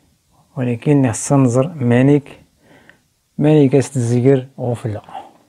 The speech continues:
تيغاوسي وين نيس تزكر كلشي البيت. طا-، هادي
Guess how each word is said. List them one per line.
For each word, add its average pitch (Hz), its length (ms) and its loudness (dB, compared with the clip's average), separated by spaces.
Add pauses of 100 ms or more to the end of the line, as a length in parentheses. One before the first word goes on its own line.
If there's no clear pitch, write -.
(960)
تيغاوسي 123 640 -2
وين 127 360 2
نيس 123 160 -2
تزكر 110 400 -4
كلشي 156 340 -2
البيت. 120 540 0 (4000)
طا-، 139 340 -4 (3000)
هادي - 280 -18